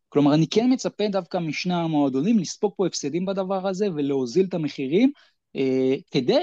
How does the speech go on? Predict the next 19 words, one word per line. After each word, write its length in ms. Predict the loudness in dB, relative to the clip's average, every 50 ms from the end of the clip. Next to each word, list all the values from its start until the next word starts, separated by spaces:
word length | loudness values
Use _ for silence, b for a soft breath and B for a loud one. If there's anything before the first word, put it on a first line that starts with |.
| 0 -2
להביא 340 | -2 -2 -2 -2 -2 -4 -4
לפחות 540 | -4 -6 -8 -12 _ 0 0 0 0 -2 -10
הכמות 640 | -14 -8 -6 -4 0 4 4 4 2 0 _ -20 -20 _
של 240 | -14 -8 -6 -6 -4 -4
המאה, 720 | -4 -4 -6 -8 -10 -8 -4 0 4 6 6 6 6 6 4
מאתיים 440 | 2 0 0 0 0 2 4 4 4
איש. 180 | 4 4 2
הנה, 140 | 0 -2 -2
עכשיו 240 | -4 -4 -4 -2 -2
הפועל 260 | 0 0 0 0 0
תל 160 | 0 -2 -2
אביב, 300 | -2 -2 -2 -2 -2 -2 -2 -2 0
אה, 1120 | 0 0 2 2 2 2 2 0 0 -2 -2 -4 -4 -4 -6 -6 -4 -4 -2 0 0 0 0
הייתה, 600 | 0 -2 -2 0 0 2 2 2 2 2 0 0 -2
למשל, 680 | -4 -6 -6 -4 -2 -2 -2 -2 0 0 0 0 0
יש 200 | -2 -2 -2 0
לה 80 | 0
משחק 360 | 0 0 -2 -6 -10 -8 -4 -2
מאוד 320 | -2 0 0 0 0 0